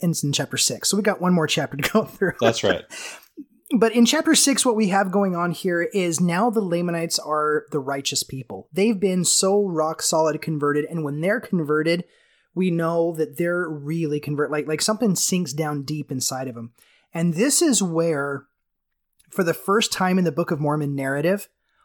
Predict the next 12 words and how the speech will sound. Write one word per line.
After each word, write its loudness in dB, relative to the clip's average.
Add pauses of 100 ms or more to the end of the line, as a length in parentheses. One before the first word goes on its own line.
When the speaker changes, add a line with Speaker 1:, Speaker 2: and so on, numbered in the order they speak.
(140)
Speaker 1:
all 2
of 2
the 2
walls 0
break -2
down -2
between -4
the -4
Nephites -6
and -2
the -4
Lamanites, -6